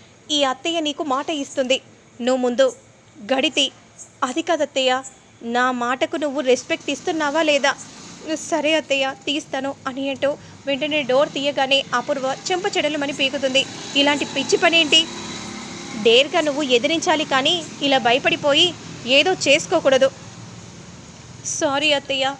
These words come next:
అని అంటూ వెంటనే అపూర్వను గట్టిగా హగ్ చేసుకుంటుంది. ఇక మరోవైపు మాత్రం చెర్రి ఫోన్ చేసి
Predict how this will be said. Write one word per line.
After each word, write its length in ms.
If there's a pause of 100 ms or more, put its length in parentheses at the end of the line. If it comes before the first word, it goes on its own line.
అని 240
అంటూ 200 (160)
వెంటనే 340
అపూర్వను 520 (140)
గట్టిగా 340
హగ్ 220
చేసుకుంటుంది. 600 (1600)
ఇక 180
మరోవైపు 560
మాత్రం 360 (440)
చెర్రి 260
ఫోన్ 260
చేసి 300